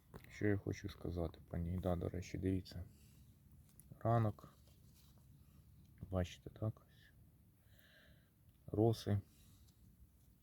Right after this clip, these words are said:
Ягода ось лежить майже на землі. Зарізана була вона дуже так на пеньочки. Ось така вона, бачите, гарна, красива ягода.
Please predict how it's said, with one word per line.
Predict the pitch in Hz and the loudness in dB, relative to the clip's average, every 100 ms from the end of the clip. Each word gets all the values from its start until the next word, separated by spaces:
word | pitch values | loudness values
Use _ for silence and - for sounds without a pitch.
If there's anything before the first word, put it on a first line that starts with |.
| - - - - - | -20 -20 -20 -8 2
Ягода | 107 101 95 - | 2 2 0 -4
ось | 95 - | -6 -4
лежить | 92 104 104 - | -4 -2 -4 -2
майже | 98 98 90 | 0 0 -2
на | 95 | -4
землі. | 92 90 - - - - - - - - | -6 -8 -10 -20 -20 -20 -18 -18 -20 -12
Зарізана | 95 92 98 92 90 87 | 0 4 4 4 0 -2
була | 90 87 87 | -2 -2 0
вона | 90 92 92 | 0 -2 -4
дуже | 90 92 92 95 - - _ _ _ _ _ - | -4 -4 -2 -4 -6 -14 _ _ _ _ _ -14
так | - - | -12 -6
на | 101 | -6
пеньочки. | - 113 131 120 - 95 - _ _ _ - _ _ _ _ _ - - _ _ - - - - - - - - - | -2 2 2 2 -2 -6 -6 _ _ _ -20 _ _ _ _ _ -20 -20 _ _ -20 -20 -20 -20 -20 -20 -20 -20 -8
Ось | 113 110 - | 0 0 0
така | - 95 107 104 - - | -6 -2 2 2 0 -4
вона, | 85 90 87 85 | 0 2 2 0
бачите, | 87 87 - - - - - - | 0 0 -2 -8 -8 -8 -14 -6
гарна, | 104 98 90 82 | -2 0 0 -2
красива | - 101 - 98 98 98 | -2 -4 -2 -2 2 4
ягода. | 127 110 104 101 | 6 4 2 0